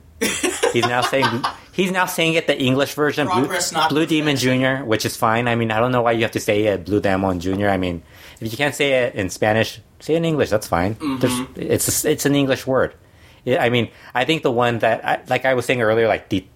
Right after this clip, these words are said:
Speaker 2: Titan, that's different 'cause nobody says Titan.
Speaker 1: Yes.
Speaker 2: Nobody calls him Titan. They all say Titan.
Speaker 1: Yeah.
Speaker 2: So, but, like, Blue Demon, I mean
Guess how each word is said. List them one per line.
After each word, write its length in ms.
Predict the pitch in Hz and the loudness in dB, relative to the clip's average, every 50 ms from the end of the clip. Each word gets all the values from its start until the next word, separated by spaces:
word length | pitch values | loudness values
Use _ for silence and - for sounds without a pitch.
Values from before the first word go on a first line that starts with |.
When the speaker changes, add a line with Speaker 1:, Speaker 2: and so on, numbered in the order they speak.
| _ _ - | _ _ -4
Speaker 2:
Titan, 560 | 113 101 - - 101 104 107 110 117 113 104 - | -4 -2 0 0 2 2 2 2 0 -4 -6 -2
that's 220 | - 117 110 - | -2 -2 -2 -2
different 380 | - - 113 - - 120 98 - | -2 -2 -2 0 0 -2 -2 -2
'cause 100 | 113 90 | -2 0
nobody 300 | 95 107 113 110 113 92 | 0 0 0 0 -2 -2
says 240 | - - 95 - - | -2 -2 -4 -4 -6
Titan. 440 | - - 107 110 - 82 78 76 67 - - - - | -6 -4 -4 -4 -4 -6 -10 -16 -18 -20 -20 -20 -14
Speaker 1:
Yes. 480 | - - 90 - - - - - - - - | -10 -8 -6 -6 -4 -4 -4 -6 -6 -2 0
Speaker 2:
Nobody 180 | 110 107 120 107 | 0 2 2 0
calls 200 | - 104 98 87 | 0 -2 -2 -2
him 80 | 85 | -4
Titan. 240 | 80 - 107 101 87 80 | -4 -4 -4 -4 -2 0
They 80 | 92 | 2
all 140 | 95 107 110 | 2 2 2
say 160 | - - 90 | 0 -2 -4
Titan. 520 | 82 - 92 - - 113 117 92 73 65 - - - | -4 -4 -6 -4 0 0 0 0 0 -4 -10 -16 -14
Speaker 1:
Yeah. 180 | - - - - - - - - - - | -12 -12 -12 -12 -14 -18 -20 -20 -16 -14
Speaker 2:
So, 300 | - - - 110 104 110 | -8 -4 -2 -2 -2 -2
but, 180 | 104 - 113 104 | -2 -2 -2 0
like, 200 | 101 95 90 - | 0 -2 -2 -2
Blue 160 | 101 123 135 | -4 -4 -2
Demon, 320 | 120 117 139 135 110 92 92 | -2 -2 0 0 0 0 0
I 80 | 92 | 0
mean 180 | 92 95 104 | 0 0 -2